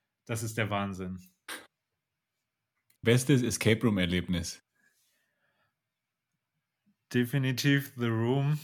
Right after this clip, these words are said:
Speaker 1: in Berlin. Grüße an Chris Lattner. Ähm, und der Raum hieß, äh,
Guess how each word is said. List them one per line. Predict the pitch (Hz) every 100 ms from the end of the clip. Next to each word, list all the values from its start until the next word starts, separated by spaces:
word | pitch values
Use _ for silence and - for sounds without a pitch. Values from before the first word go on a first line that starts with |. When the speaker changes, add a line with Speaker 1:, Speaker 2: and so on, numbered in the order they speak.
| - 135
Speaker 1:
in | 120
Berlin. | 113 110 117 139 165 151 - - - - _ _
Grüße | 123 120 120
an | 107 110
Chris | 113 107 -
Lattner. | 131 151 151 151 139 - -
Ähm, | 120 113 110 110 110 -
und | - 123 113 104 120
der | 113
Raum | 104 107 117
hieß, | 123 120 110 110
äh, | 123 110 104